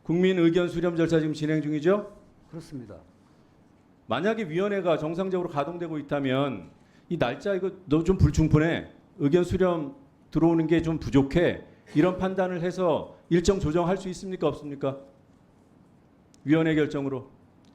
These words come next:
Speaker 2: 위원회 결정으로, 위원회 결정으로 모든 세부 사항에 대해서는 논의할 수 있고 결정할 수 있습니다.
Speaker 1: 그렇죠?
Speaker 2: 네.
Speaker 1: 그래서 지금 월권하고 계시다는 말씀을 드리는 거예요.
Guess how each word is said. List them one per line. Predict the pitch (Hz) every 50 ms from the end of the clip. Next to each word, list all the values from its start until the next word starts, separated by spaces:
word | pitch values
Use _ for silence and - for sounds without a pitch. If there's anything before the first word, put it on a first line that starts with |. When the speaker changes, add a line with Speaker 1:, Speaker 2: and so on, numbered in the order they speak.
| _ _ _ _ _ -
Speaker 2:
위원회 | 139 165 180 190 190 185 165
결정으로, | 151 139 139 - 175 170 165 156 160 147 156 170 175 170 170 160 - _ _ _ _ _ _ _ -
위원회 | 151 165 185 196 196 196 185
결정으로 | 160 143 139 - 185 165 156 143 139 151 170 160 127 110 110
모든 | 135 156 165 160 185 185
세부 | - - 202 185 180 175
사항에 | 170 170 165 165 165 151
대해서는 | 143 147 139 135 - 147 139 147 160 165 170 - - _ _ _ _ _ _ - - -
논의할 | 139 151 160 165 160 160
수 | 160 - 175
있고 | 147 135 - - 165 160
결정할 | - 123 - - 143 143 143
수 | - -
있습니다. | 123 - - - 104
Speaker 1:
그렇죠? | 113 127 131 - 156 160 180 190 - - - -
Speaker 2:
네. | - - - _ _
Speaker 1:
그래서 | - - 135 165 170 196
지금 | 175 175 180 170
월권하고 | 131 127 127 123 156 156 151 143 139
계시다는 | 123 120 117 120 127 123 120 120
말씀을 | 117 101 101 - - 120 113
드리는 | - 107 101 117 117 117 110
거예요. | 101 98 92 92 98 110 107